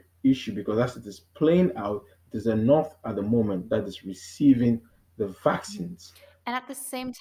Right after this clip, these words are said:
Speaker 2: time, as I understand, countries often agree to hosting these trials because they get access to the vaccines in return if they're successful?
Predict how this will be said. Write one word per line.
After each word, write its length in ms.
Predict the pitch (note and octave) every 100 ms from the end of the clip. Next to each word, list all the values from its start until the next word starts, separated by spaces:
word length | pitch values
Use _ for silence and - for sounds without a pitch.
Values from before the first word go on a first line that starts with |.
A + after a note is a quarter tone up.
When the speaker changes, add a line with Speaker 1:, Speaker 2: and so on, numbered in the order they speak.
| A3+
Speaker 2:
time, 140 | A3
as 140 | G#3+
I 240 | G3 G3 G#3 G#3
understand, 680 | G3+ G3+ G3+ - F#3 F#3 F#3
countries 520 | - G3 - G3 F#3+ - _ _
often 600 | - F#3 F3+ - F#3 F3
agree 500 | - F3 - F#3 F#3+
to 540 | G3 - F#3 F3+ E3+ -
hosting 400 | - F3 F3 F3
these 200 | E3+ E3
trials 340 | - E3+ E3 E3
because 420 | E3+ - F3 E3+
they 120 | E3+
get 200 | D#3+ D#3 -
access 640 | D3 - - F3+ F#3 - -
to 420 | F3+ E3+ D#3+ D#3 _ _
the 60 | F3
vaccines 560 | E3 D3+ - E3+ E3
in 100 | E3
return 680 | D#3+ D#3+ - F3 G#3 C#4 D#4 -
if 200 | F#3 -
they're 120 | F3+
successful? 840 | F3 F3 - - - - C#4+ D4+